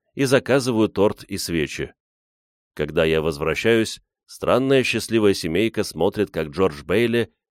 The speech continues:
обещает Мэри достать луну с неба. Свинстера очень интересует новая обстановка. Он разглядывает фотографии на стенах,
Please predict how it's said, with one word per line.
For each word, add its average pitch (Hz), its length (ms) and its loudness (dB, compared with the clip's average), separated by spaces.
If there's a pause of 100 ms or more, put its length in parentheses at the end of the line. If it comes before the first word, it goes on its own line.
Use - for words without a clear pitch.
обещает 131 600 0
Мэри 127 260 4
достать 95 480 0
луну 85 260 0
с 87 140 -8
неба. 98 340 -2 (720)
Свинстера 107 520 2
очень 101 360 2
интересует 98 680 0
новая 78 280 2
обстановка. 85 680 -2 (440)
Он 98 180 2
разглядывает 95 640 4
фотографии 90 560 0
на 71 140 -4
стенах, 104 520 0